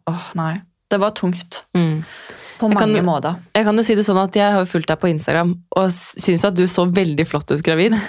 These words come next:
Speaker 2: og du ser veldig flott ut nå.
Speaker 1: <laughs>
Speaker 2: Men det, det jeg synes er veldig fint,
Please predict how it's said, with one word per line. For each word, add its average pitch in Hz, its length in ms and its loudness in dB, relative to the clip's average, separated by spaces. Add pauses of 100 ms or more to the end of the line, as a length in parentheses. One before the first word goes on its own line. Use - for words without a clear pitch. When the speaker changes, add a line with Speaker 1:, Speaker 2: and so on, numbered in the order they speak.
Speaker 2:
og 196 60 2
du 202 80 4
ser 214 140 2
veldig 185 220 2
flott 175 220 0
ut 175 140 2
nå. 196 120 2 (280)
Speaker 1:
<laughs> - 260 -14
Speaker 2:
Men 233 120 4
det, 233 180 2
det 202 120 0
jeg 208 140 2
synes 208 140 0
er 226 120 2
veldig 196 120 0
fint, 233 300 -2